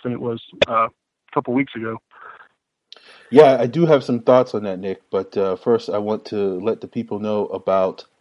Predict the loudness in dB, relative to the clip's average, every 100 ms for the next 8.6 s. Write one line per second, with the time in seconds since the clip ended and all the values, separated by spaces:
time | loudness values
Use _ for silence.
0 | _ -10 -4 -2 -4 -8 -18 _ -6 -6
1 | -12 -20 -20 _ _ _ _ _ 0 2
2 | 2 0 0 0 0 2 2 2 0 -6
3 | -10 -4 -2 0 0 2 2 0 0 -2
4 | 0 -2 -4 -8 -10 -6 -2 -2 -4 -6
5 | -8 -16 -20 -20 -2 -2 0 -6 -4 -4
6 | -2 -6 -6 -2 0 0 -2 -2 0 0
7 | -2 0 2 2 0 -4 -6 -4 -4 -4
8 | -6 -6 -8 -4 -4 -4